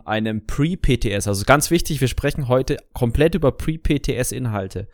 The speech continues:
Das heißt, wir werden auch nicht viel auf Zahlen eingehen. Es kann sein, dass sich manche Skills noch ändern. Ähm, aber, ähm, viele, äh, eso-YouTuber haben quasi,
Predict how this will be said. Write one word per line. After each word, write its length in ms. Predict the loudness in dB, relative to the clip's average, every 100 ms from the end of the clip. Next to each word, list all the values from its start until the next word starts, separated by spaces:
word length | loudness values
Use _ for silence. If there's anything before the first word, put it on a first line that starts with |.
| -20 -20 -20 -8
Das 160 | -2 0
heißt, 160 | 0
wir 80 | 2
werden 160 | 2 2
auch 160 | 0
nicht 160 | -2 0
viel 160 | 2
auf 160 | 2 0
Zahlen 320 | 0 2 0
eingehen. 340 | -4 -6 -4 -4
Es 140 | -4
kann 240 | 0 0
sein, 300 | 2 2 2
dass 100 | 0
sich 160 | -2 -4
manche 320 | -4 -4 -6
Skills 340 | -4 -2 -2 -2
noch 140 | -6
ändern. 420 | -6 -6 -6 -6 -10 -20 -20 -8
Ähm, 460 | 2 4 4 2 0
aber, 560 | 4 8 8 8 4 -2
ähm, 440 | 2 2 2 -4 -6
viele, 320 | -4 2 2
äh, 800 | 2 -8 0 4 4 0 -2 0
eso-YouTuber 720 | 0 -2 -4 -4 -2 0 0
haben 260 | -2 -2
quasi, 680 | -6 -2 -2 -2 -4 -4 -6